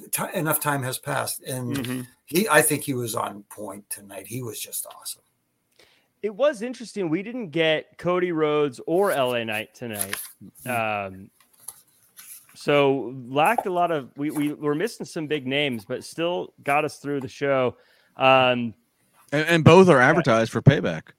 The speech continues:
Speaker 3: L A
Speaker 2: Mm-hmm.
Speaker 3: Knight in this match, and they announced Cody Rhodes on the Grayson Waller effect. So it was interesting that they, on this go-home show, uh, two
Speaker 2: Mm-hmm.
Speaker 3: big, heavy, heavy punch, heavy punches they did not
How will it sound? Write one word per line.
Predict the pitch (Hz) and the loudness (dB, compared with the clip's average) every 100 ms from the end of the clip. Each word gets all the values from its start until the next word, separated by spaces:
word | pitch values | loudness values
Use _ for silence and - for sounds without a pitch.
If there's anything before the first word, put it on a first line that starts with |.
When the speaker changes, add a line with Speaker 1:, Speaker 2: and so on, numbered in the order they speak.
| _ _ | _ _
Speaker 3:
L | 117 123 | -2 0
A | |
Speaker 2:
Mm-hmm. | 117 | 0
Speaker 3:
Knight | 123 | 0
in | 123 | -2
this | 117 | -4
match, | 107 107 131 147 | -4 -4 -4 -4
and | 104 | -2
they | 104 104 | 0 0
announced | 104 107 107 - _ _ _ - - | -2 -4 -6 -12 _ _ _ -20 -12
Cody | - 120 113 | -4 0 2
Rhodes | 107 113 110 | 2 2 2
on | |
the | 110 | 0
Grayson | 101 110 - | 2 2 2
Waller | 104 127 110 | 0 2 2
effect. | 85 82 - | 0 -4 -2
So | 92 | -4
it | 92 76 | -2 -2
was | 92 107 110 | 0 0 0
interesting | 117 113 - 92 | -2 -6 -8 -6
that | 87 | -6
they, | 87 90 87 85 - _ _ _ | -4 -4 -4 -6 -10 _ _ _
on | 101 107 | -6 -4
this | 110 | -4
go-home | 110 117 120 104 | 0 2 2 -2
show, | - 117 101 90 - _ _ _ | -2 -2 0 -4 -8 _ _ _
uh, | 90 87 87 | -16 -14 -12
two | - 127 | 0 2
Speaker 2:
Mm-hmm. | 127 | 4
Speaker 3:
big, | 113 113 110 98 - _ - - - - | 4 4 2 -2 -12 _ -20 -18 -12 -4
heavy, | 110 113 104 _ _ _ - | -2 -2 -4 _ _ _ -16
heavy | 101 101 110 | -6 -2 2
punch, | - 120 95 - - - - | 6 6 2 -6 -14 -16 -8
heavy | 113 110 | -2 0
punches | 120 120 90 78 | 2 0 -4 -6
they | 90 | -6
did | 87 | -4
not | 90 90 | -4 -6